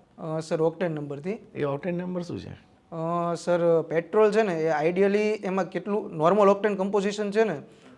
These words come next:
Speaker 1: અ, એના ઉપરથી એ કેટલું સરળતાથી એનું જે સ્પાર્ક ઇગ્નિશન કરશો ને ત્યારે, અ, સર
Speaker 2: ઇગ્નિશન કરો કે ના કરો, નંબર ઉપર જાઓ ને સીધા. ઓક્ટેન નંબર શું છે? What is that number?
Speaker 1: હા સર, એમાં એન ઓક્ટેન છે ને નોર્મલ ઓક્ટેન,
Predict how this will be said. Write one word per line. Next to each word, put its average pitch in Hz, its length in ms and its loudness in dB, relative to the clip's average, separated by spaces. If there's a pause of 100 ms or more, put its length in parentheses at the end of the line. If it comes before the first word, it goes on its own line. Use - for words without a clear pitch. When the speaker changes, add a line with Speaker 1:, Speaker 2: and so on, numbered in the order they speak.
Speaker 1:
અ, 156 60 -8 (680)
એના 190 180 0
ઉપરથી 196 560 2 (180)
એ 196 200 4
કેટલું 202 520 0
સરળતાથી 202 600 4
એનું 202 420 0
જે 185 60 -2
સ્પાર્ક 185 320 4
ઇગ્નિશન 208 320 -2
કરશો 208 300 2
ને 151 180 -4 (240)
ત્યારે, 175 160 6 (340)
અ, 165 100 4 (800)
સર 185 400 0
Speaker 2:
ઇગ્નિશન 160 400 2
કરો 160 200 4
કે 156 80 2
ના 151 160 2
કરો, 143 120 0
નંબર 175 280 2
ઉપર 151 200 2
જાઓ 123 160 0
ને 156 100 -6
સીધા. 92 260 -8 (100)
ઓક્ટેન 151 300 -4
નંબર 143 240 -2
શું 120 160 -6
છે? 113 60 0
What 135 120 -2
is 156 80 -2
that 135 220 -6
number? 110 220 -6 (200)
Speaker 1:
હા 175 200 -4
સર, 180 200 -2
એમાં 190 400 0
એન 214 300 4
ઓક્ટેન 214 300 4
છે 220 120 2
ને 185 60 0
નોર્મલ 175 320 2
ઓક્ટેન, 156 260 -2